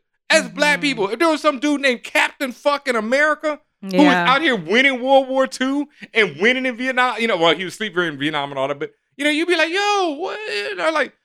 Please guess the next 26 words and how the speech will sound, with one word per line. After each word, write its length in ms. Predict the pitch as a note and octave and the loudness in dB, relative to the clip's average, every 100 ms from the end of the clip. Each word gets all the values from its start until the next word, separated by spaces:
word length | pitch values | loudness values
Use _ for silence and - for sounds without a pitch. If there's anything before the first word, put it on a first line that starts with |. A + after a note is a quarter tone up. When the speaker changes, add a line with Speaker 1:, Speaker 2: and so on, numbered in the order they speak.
| _ | _
Speaker 1:
that's 140 | B3+ B3+ | 0 0
in 120 | A3+ | 2
World 160 | C#4 | 2
War 120 | D4 C4+ | 2 -2
Two 180 | C4 | -4
is 80 | B3 | -2
always 200 | A3 G3+ | 0 0
portrayed 380 | F3 E3 G3+ F#3+ | -4 -2 0 0
as 100 | E3+ | -2
this 160 | D#3 - - | -10 -12 4
good 280 | D#3+ E3+ C#3 | 4 4 2
war 200 | D3+ B2 | 0 2
where 120 | C3+ | 0
it's, 80 | B2+ | 0
like, 160 | A2 | -6
good 220 | - E3 C#3 | -2 -2 0
versus 320 | D3+ C#3 B2+ - | -2 -2 -6 -4
evil. 520 | D#3 C#3+ A2+ F#2+ - _ _ _ | -4 -4 -8 -10 -14 _ _ _
And 100 | E3 D3 | -6 2
so 120 | D3+ | 4
that's 180 | F#3+ F#3+ | 4 2
the 80 | |
one 160 | F3 D3 | -4 -6
Cap 360 | - F3 D3+ C3 | 0 0 0 -4
was 160 | A#2+ | -6
in. 200 | A#2+ G#2 | -6 -8